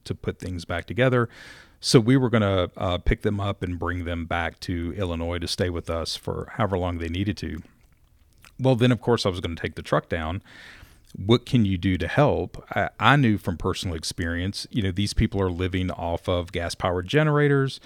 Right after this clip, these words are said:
to try to run an air conditioner or refrigerator. The, the latest hurricane that hit Southwest, uh, Louisiana, just, it took down, I think the statistic was, like, forty percent of the trees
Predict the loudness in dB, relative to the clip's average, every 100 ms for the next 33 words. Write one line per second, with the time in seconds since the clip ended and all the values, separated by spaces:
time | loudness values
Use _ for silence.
0 | -20 -20 -2 -2 2 2 2 0 -2 0
1 | 0 2 2 2 0 0 0 -2 2 2
2 | 4 2 4 2 0 -4 -20 -20 -20 -14
3 | -4 4 6 6 4 0 _ -14 -2 2
4 | 2 0 -6 _ -16 -6 2 4 4 2
5 | 2 4 4 4 2 0 -2 2 2 2
6 | 0 -2 -2 -4 -6 -2 -2 -2 -2 -2
7 | 0 -2 0 -2 -4 -8 -6 0 0 0
8 | -2 -2 0 -4 -2 -4 -2 -4 -6 -4
9 | -2 0 -2 -4 -4 -2 -4 -6 -6 -6
10 | -8 -10 -20 -20 -4 0 2 0 0 -2
11 | 0 -2 -2 -6 -8 -10 -8 -8 -8 -12
12 | -14